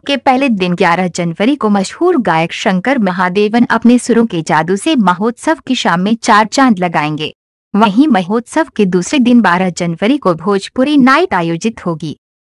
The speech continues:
जिसमें भोजपुरी गायिका मालिनी अवस्थी, अभिनेता रविवार किशन प्रस्तुति देंगे। महोत्सव के अंतिम दिन तेरह जनवरी को बॉलीवुड नाइट का आयोजन किया जाएगा, जिसमें गायक एवं कंपोजर ललित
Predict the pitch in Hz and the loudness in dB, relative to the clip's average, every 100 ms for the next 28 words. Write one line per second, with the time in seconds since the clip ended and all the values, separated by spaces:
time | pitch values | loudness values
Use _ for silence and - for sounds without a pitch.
0 | _ - - 202 196 180 196 196 - 226 | _ -6 -4 -2 -2 -2 -2 -2 -2 0
1 | 220 214 233 202 311 311 240 214 240 269 | 2 2 0 0 0 2 2 4 6 6
2 | 269 196 175 175 - - 254 - _ 233 | 4 0 -2 -4 -6 -6 -4 -4 _ -2
3 | 240 277 294 269 202 202 196 208 214 214 | 4 6 6 4 0 2 2 2 0 -2
4 | 233 190 180 240 233 175 160 156 160 156 | -2 -2 -2 -2 -4 -4 -4 -4 -4 -4
5 | 160 - _ _ _ - 247 311 - 311 | -8 -10 _ _ _ -2 0 0 -2 -4
6 | - 214 196 175 262 247 175 220 - 240 | -2 -2 0 2 4 4 2 -2 0 2
7 | 202 185 165 170 165 214 285 269 220 185 | 2 0 -4 -6 -2 -2 0 0 0 0
8 | 170 165 202 226 262 277 277 - 214 - | 0 0 0 2 2 2 -2 -2 0 0
9 | 170 165 156 233 - 220 175 170 151 139 | -2 -4 0 -2 0 0 0 0 -4 -2
10 | 151 - _ _ _ 196 302 294 392 339 | -4 -4 _ _ _ -4 -4 -2 0 2
11 | 208 160 170 247 - 180 165 277 240 175 | 2 0 0 -4 -4 -4 0 2 2 0
12 | 170 214 196 175 | -2 -2 0 -2